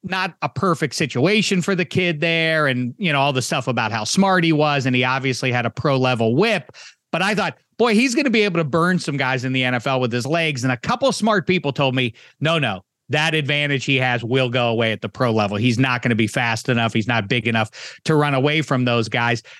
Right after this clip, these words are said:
You know, I, the evaluation is great because it, it does seem like, you know, for the final two months of this stretch, you know,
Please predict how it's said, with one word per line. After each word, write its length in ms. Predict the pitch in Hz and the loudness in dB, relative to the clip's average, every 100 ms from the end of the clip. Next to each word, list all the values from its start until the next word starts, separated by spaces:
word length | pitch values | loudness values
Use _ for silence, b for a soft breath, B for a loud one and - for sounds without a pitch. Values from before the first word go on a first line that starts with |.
| B _ _ | B _ _
You 120 | 240 | 0
know, 180 | 247 233 - | 0 -2 -2
I, 200 | 208 - _ _ _ | -4 -4 _ _ _
the 120 | 196 | 0
evaluation 960 | 233 233 262 294 262 247 240 - 208 185 | 2 2 0 2 2 4 2 2 0 0
is 240 | - 175 | 0 -2
great 300 | 131 196 180 | 0 0 0
because 280 | 175 190 170 214 | 0 -2 -4 -2
it, 220 | 190 180 | -2 0
it 200 | 202 170 | -4 -2
does 240 | 208 240 - | -2 -4 -2
seem 340 | 226 226 202 | 0 0 2
like, 420 | 175 165 160 127 - _ _ _ _ | 2 0 -2 -6 -16 _ _ _ _
you 120 | 208 | 0
know, 180 | 202 170 | 2 0
for 160 | - 185 | 0 0
the 260 | 170 170 - | 0 -2 -4
final 480 | - 214 214 208 | -2 0 0 -2
two 280 | - - 196 | -2 -2 0
months 360 | 170 156 143 - | 0 0 -2 -6
of 100 | 123 | -4
this 160 | 123 | -4
stretch, 460 | - - 123 104 - | -4 -2 -2 -2 -2
you 100 | 139 | 0
know, 400 | 127 127 127 135 | 2 2 2 0